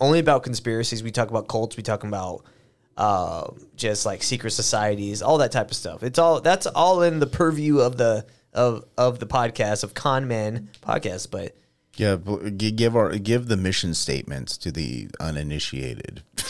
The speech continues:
Speaker 1: Yeah. <laughs> So, so
Speaker 2: Do you,
Speaker 1: yeah.
Speaker 2: do you like conspiracy theories? Do you like, do you like pro wrestling? <laughs>
Speaker 1: <laughs> Oh yeah, pro wrestling. I forgot
Speaker 2: Do you,
Speaker 1: about that.
Speaker 2: do you like the era of steroided M M A?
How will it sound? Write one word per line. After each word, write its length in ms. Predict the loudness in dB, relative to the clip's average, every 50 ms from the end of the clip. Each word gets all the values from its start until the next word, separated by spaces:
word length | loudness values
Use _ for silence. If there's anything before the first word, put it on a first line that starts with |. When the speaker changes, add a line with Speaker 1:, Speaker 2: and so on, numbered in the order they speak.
| -8 -2
Speaker 1:
Yeah. 280 | 2 4 4 6 4
<laughs> 40 | 2 0 4 2 2 4 4 2 2 2 2 2 2 0 0 0 0 -2 -2 -2 -2
So, 320 | -4 0 2 2 2 2 0 -4 -10 -12 -12 -10 -4
so 120 | 2 4 6
Speaker 2:
Do 40 | 6
you, 60 | 8
Speaker 1:
yeah. 120 | 6 6
Speaker 2:
do 100 | 6 6
you 100 | 6 8
like 180 | 8 6 6 4
conspiracy 600 | 2 2 2 2 2 4 4 4 4 4 2 2
theories? 560 | 4 4 6 6 6 6 4 4 2 -2 -6
Do 120 | -2 2 4
you 160 | 6 6 6
like, 420 | 8 6 6 4 2 -2 -8 -20 _ _ _ _ _ _ _ _ _ _ _ _ _ _ _ _ -2
do 60 | 2
you 80 | 4 4
like 340 | 6 4 4 2 -2 -6
pro 200 | -4 0 2 4
wrestling? 500 | 4 4 4 2 2 2 2 2 4 4 2 2
<laughs> 160 | 0 -2 -2 -2
Speaker 1:
<laughs> 120 | 2 2 2 4 4 4 4 6 6 4 4 4 2 2
Oh 80 | 2 4
yeah, 200 | 6 6 6 6
pro 200 | 6 6 6 8
wrestling. 360 | 8 8 6 6 6 2 2 2
I 40 |
forgot 180 | 2 4 4 6
Speaker 2:
Do 60 | 6
you, 60 | 6
Speaker 1:
about 140 | 4 4 4
that. 80 | 6 6
Speaker 2:
do 60 | 6
you 80 | 8 8
like 280 | 8 8 6 4 4 2
the 140 | 0 2 4
era 320 | 4 4 6 6 6 6
of 240 | 6 6 6 4 2
steroided 1120 | 0 -2 -2 0 2 2 2 4 2 2 2 2 2 2 2 0 -2 -4 -4 -6 -8 -6 -4
M 180 | -2 0 0
M 120 | 2 2 2
A? 420 | 2 2 2 2 0 0 0 -2